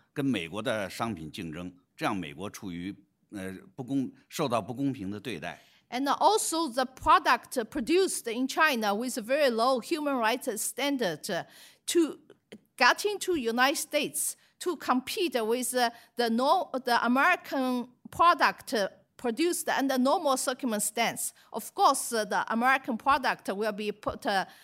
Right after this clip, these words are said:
Speaker 2: in a less favored position as
Speaker 1: 所以-，
Speaker 2: well.
Speaker 1: 所以改变这种状况的方法就是要立规矩，要双方都有在公平的情况下竞争才行。
Speaker 2: So therefore, you must have,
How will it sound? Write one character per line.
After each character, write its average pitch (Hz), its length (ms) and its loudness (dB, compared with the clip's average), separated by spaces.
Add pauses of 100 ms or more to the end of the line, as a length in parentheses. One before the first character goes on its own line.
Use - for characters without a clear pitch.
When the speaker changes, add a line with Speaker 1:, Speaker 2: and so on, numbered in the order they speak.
(140)
Speaker 2:
in 226 220 -2
a 196 80 2
less 226 320 0
favored 196 420 -2
position 165 540 -8
as 165 80 -6
Speaker 1:
所 165 100 -2
以-， - 20 -4
Speaker 2:
well. 185 280 -2 (180)
Speaker 1:
所 143 180 -4
以 180 80 0
改 139 200 0
变 185 200 0
这 170 60 2
种 135 160 0
状 156 180 4
况 127 160 -2
的 113 80 -2
方 143 220 0
法 90 160 -4
就 117 180 -8
是 107 100 -6
要 104 160 0
立 110 180 -4
规 123 200 -4
矩， 90 240 -10 (340)
要 101 140 -6
双 135 240 0
方 135 160 2
都 127 120 -2
有 87 280 -4
在 95 160 -6
公 151 240 -2
平 95 200 -4
的 92 220 -6
情 82 200 -14
况 87 180 -10
下 76 80 -10
竞 78 240 -12
争 78 160 -16
才 - 160 -18
行。 117 220 -20 (320)
Speaker 2:
So 254 300 -2
therefore, 262 640 2 (200)
you 254 180 2
must 330 340 2
have, 247 500 0